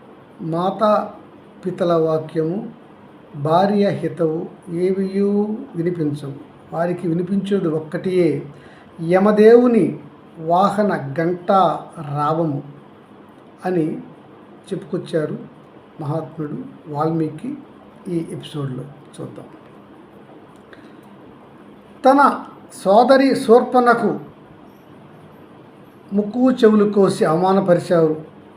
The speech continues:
రాముడు, లక్ష్మణుడు. అలాగనే తన పిన్ని కుమారులు కరుడు, దూషణుడు, త్రిశిరుడు, ఇతర పద్నాలుగు వేల మంది రాక్షస సైన్యాన్ని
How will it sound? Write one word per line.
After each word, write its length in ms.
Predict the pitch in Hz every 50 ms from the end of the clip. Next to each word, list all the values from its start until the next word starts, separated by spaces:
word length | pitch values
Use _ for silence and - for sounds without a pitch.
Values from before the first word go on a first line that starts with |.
| - -
రాముడు, 360 | 190 180 170 170 175 175 180
లక్ష్మణుడు. 520 | 190 170 151 143 - - 147 139 131 127 - - - - - - - - - - - - - - - - - - - - - - -
అలాగనే 540 | 170 175 190 185 208 220 247 294 339 - - - - - - - - - - - - - -
తన 260 | 220 220 214 170 214 - - - - - - - -
పిన్ని 460 | 220 226 240 247 247 226 175 - - - - - - - - -
కుమారులు 640 | 214 202 214 214 220 220 214 220 208 185 160 - 143 - - - - - - - - - - - - - - - -
కరుడు, 360 | 196 208 208 233 233 254 254
దూషణుడు, 580 | 240 - 185 202 202 202 220 220 226 220 240 247
త్రిశిరుడు, 600 | - - 208 180 - 208 202 208 196 208 202 - - - - - - - - - - - - - - - -
ఇతర 360 | 240 202 262 247 226 180 - - - - - - - - - - - - -
పద్నాలుగు 580 | 175 160 175 202 202 202 208 202 202 180 202
వేల 340 | 196 202 196 196 185 175 165 - - - -
మంది 280 | 180 175 175 170 170
రాక్షస 420 | 160 170 165 175 - 226 208 - -
సైన్యాన్ని 600 | 190 185 190 185 185 180 180 190 208 262 294